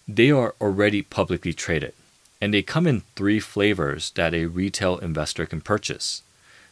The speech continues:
These are common stock, warrants,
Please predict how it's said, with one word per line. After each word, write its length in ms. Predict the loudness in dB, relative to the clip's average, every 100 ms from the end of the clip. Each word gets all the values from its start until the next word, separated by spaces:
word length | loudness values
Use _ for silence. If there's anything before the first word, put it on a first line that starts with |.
| _
These 260 | -2 0 4
are 360 | 6 4 2 -8 _ _
common 360 | 0 2 2 0
stock, 520 | -2 0 -2 -4 -16 -20 _ _ _ -6
warrants, 680 | 4 6 6 2 -2 -4 -6